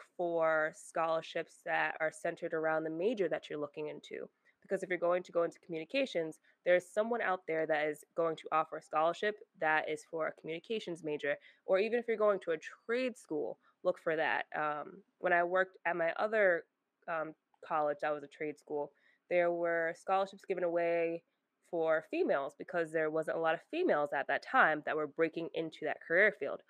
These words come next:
So look for those things that may set you apart. If you find that you fit into that, apply for that.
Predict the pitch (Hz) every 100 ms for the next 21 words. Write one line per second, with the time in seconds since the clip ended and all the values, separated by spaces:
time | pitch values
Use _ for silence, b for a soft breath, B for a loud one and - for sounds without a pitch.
0 | b b 214 208 294 294 330 285 269 -
1 | 214 214 196 175 180 175 - 170 - 175
2 | 160 - 151 180 175 - 156 156 160 160
3 | 156 - 202 196 233 277 - 233 - 294
4 | 320 - 131 71